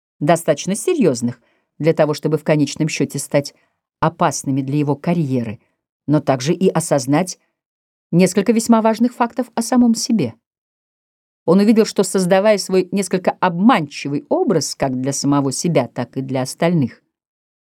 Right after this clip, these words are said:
он был намного более честолюбив, чем признавался в этом себе, что он стремился достичь своих честолюбивых целей посредством остроумия и обаяния,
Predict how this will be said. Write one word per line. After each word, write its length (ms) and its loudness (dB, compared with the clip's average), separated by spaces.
он 140 2
был 120 2
намного 380 2
более 280 0
честолюбив, 720 0
чем 180 0
признавался 680 -2
в 40 -8
этом 180 -6
себе, 380 -6
что 280 0
он 80 2
стремился 480 0
достичь 420 -2
своих 260 0
честолюбивых 680 -2
целей 460 0
посредством 640 -2
остроумия 800 0
и 200 -4
обаяния, 840 0